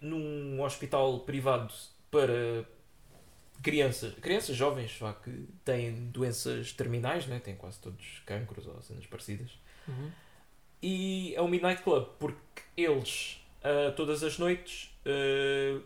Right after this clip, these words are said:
Speaker 1: juntam-se para contar histórias de terror que eles inventam uns aos outros.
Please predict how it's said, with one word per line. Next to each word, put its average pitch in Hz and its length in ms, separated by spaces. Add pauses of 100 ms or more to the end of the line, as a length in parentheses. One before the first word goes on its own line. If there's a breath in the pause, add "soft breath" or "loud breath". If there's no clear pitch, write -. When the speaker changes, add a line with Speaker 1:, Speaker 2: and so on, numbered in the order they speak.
(120)
Speaker 1:
juntam-se 156 560
para 160 340
contar 151 400
histórias 143 360
de 135 60
terror 135 220
que 143 100
eles 120 140
inventam 113 400 (100)
uns 110 140
aos 107 140
outros. - 220